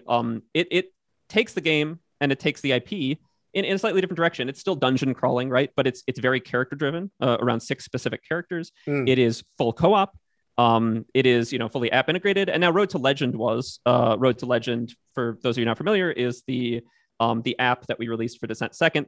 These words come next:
Speaker 1: to allow you to play Descent Second fully co-op. Um, so it is similar to that experience, but I think a lo-, a lot of people who play it will understand why, um, well, it's a Descent branded experience. It's maybe not exactly what you'd imagine from Descent Third Edition. Um,
Speaker 2: Mm-hmm.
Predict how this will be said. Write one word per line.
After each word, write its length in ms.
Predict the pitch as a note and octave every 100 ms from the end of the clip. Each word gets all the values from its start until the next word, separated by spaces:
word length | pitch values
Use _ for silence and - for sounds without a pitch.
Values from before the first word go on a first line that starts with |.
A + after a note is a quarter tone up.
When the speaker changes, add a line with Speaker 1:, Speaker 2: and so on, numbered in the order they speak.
| -
Speaker 1:
to 80 | C3
allow 200 | B2 B2
you 120 | B2+
to 60 | A2+
play 160 | - A#2
Descent 260 | A#2+ G#2+
Second 240 | B2 A2 -
fully 160 | A2
co-op. 380 | A2 G2+ G#2+ - _ _ _ _ C3+
Um, 120 | C3
so 100 | F3
it 60 |
is 140 | B3 B3+
similar 280 | - A3+ F3+
to 60 |
that 80 | C#3+
experience, 460 | B2+ - C#4 D#3+ -
but 100 | D3
I 60 |
think 160 | E3 D#3+
a 40 |
lo-, 120 | C#3 C3+
a 60 |
lot 160 | D3 F#3
of 80 | -
people 200 | D3 B2+
who 60 |
play 220 | - F#3+ F3
it 120 | -
will 280 | B2+ A#2+ A#2
understand 580 | D3 B2+ - C3 B2+ A#2+
why, 500 | A2+ A#2 A#2+ A#2+ - _ _ _ _ _ -
um, 240 | A#2+ A2+ -
well, 240 | F#3 G#3
it's 120 | E3+
a 40 | C#3
Descent 500 | B2+ - C3+ B2+ -
branded 340 | B2 A#2+ A#2
experience. 640 | A2+ - - A#3 E3+ C#3 -
It's 180 | D3+ - C#3+
maybe 320 | D#3+ D#3+ D3
not 340 | B2 B2+ B2+ -
exactly 400 | B2 B2 B2+ B2
what 100 | A#2
you'd 120 | B2
imagine 400 | A#2 A#2+ B2+ A2
from 140 | A2+ A#2
Descent 280 | B2+ B2 -
Third 200 | C3 A#2
Edition. 440 | A#2 - - B2+ C#3+ _ _ -
Um, 240 | B2 A#2
Speaker 2:
Mm-hmm. 120 | A2